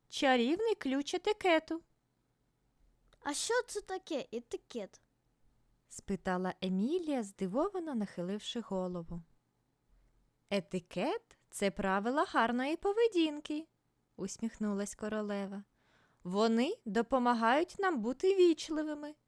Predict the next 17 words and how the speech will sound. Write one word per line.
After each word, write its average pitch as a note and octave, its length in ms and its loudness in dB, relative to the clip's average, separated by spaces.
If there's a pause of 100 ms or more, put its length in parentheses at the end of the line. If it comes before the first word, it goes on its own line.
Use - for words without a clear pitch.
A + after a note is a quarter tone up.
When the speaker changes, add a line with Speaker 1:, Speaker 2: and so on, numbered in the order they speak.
(120)
Speaker 1:
поважати G#3 600 2
інших C#4 760 -6 (140)
і A#3+ 120 2
дарувати A#3+ 600 4
світові D#4+ 640 0
добро. C#4+ 500 2 (640)
Принцеса B3+ 720 2
без A3 200 0
етикету, C#4+ 760 0 (100)
як D4 220 2
троянда F4 600 4
без F#4 220 -2
пелюсток». E4 760 0 (920)
Speaker 2:
«Я D4 200 0
знайду G4+ 540 2
цей E4+ 220 -2
ключ», B3 520 -6